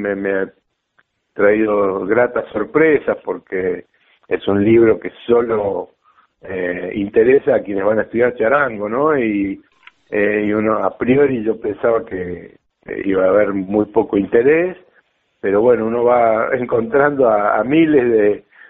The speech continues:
de, de colegas, de charanguistas, de estudiantes de charango, y bueno, se han vendido más de cuatro mil quinientos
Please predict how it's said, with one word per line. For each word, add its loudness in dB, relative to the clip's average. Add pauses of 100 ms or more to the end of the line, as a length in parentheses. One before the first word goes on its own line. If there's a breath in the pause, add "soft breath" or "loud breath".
(140 soft breath)
de, 2
de 0
colegas, 2
de -6
charanguistas, -4
de -2
estudiantes -2
de -4
charango, 0
y 0
bueno, -4
se -8
han -6
vendido -2 (540 soft breath)
más 0
de -2 (160)
cuatro 0
mil 0
quinientos 0